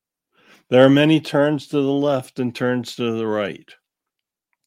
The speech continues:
When you ask for assistance, we will help you with those decisions. We tell you this every week as well. Many of you listen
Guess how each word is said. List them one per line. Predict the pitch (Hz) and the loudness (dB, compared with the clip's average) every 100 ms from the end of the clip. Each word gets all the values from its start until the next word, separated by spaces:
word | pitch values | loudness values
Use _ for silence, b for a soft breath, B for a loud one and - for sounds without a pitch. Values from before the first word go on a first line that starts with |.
| _ _ _ _ _ _ _ _ _ _ _ | _ _ _ _ _ _ _ _ _ _ _
When | 110 113 | 0 2
you | 110 110 | 4 2
ask | 110 107 | 0 -4
for | - | -6
assistance, | 107 - 120 - 139 127 127 | -6 -4 -6 -4 -6 -6 -6
we | 120 | -6
will | 120 117 | -6 -4
help | 127 95 | -4 -6
you | 107 90 | -8 -10
with | 82 | -8
those | 101 90 87 | -8 -10 -12
decisions. | 90 - 101 90 - - - - _ _ _ _ _ _ _ _ _ _ b b b b b b _ _ - | -16 -6 -6 -6 -14 -20 -20 -20 _ _ _ _ _ _ _ _ _ _ b b b b b b _ _ -2
We | 135 | 0
tell | - 175 | 6 8
you | 170 143 | 8 4
this | 151 - | 0 2
every | 143 139 143 | 0 2 0
week | 139 139 131 | 0 -2 -4
as | 127 110 | -12 -8
well. | 127 117 76 - _ _ _ _ _ _ _ _ _ _ _ _ _ _ _ _ _ | -6 -6 -6 -12 _ _ _ _ _ _ _ _ _ _ _ _ _ _ _ _ _
Many | 110 123 143 139 | 0 2 4 2
of | 131 | 0
you | 127 127 | -2 -6
listen | 120 120 - 101 | -6 -8 -8 -10